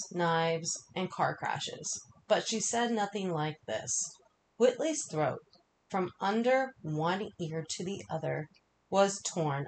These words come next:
open. Small, thin scratches marked his torso, forehead, and one side of his face.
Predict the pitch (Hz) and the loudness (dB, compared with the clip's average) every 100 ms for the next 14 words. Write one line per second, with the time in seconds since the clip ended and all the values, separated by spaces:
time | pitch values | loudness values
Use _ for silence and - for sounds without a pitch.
0 | - 165 147 147 - 147 - _ _ _ | -4 -2 -2 -4 -6 -8 -16 _ _ _
1 | _ _ - - - 202 180 147 156 - | _ _ -6 -4 0 6 8 8 4 -8
2 | _ _ _ 208 226 269 - - 185 196 | _ _ _ 0 0 0 0 6 6 6
3 | - 151 135 - 180 185 196 214 185 - | 2 -2 -2 0 4 4 4 -2 -6 -4
4 | - 196 208 254 262 285 - 185 175 160 | 0 0 2 2 2 2 2 2 4 2
5 | 147 139 156 - _ _ _ _ 226 220 | 0 0 -4 -10 _ _ _ _ 4 4
6 | 240 240 233 214 175 165 - 170 - - | 4 4 4 4 2 -2 -4 -4 -4 -8
7 | - | -8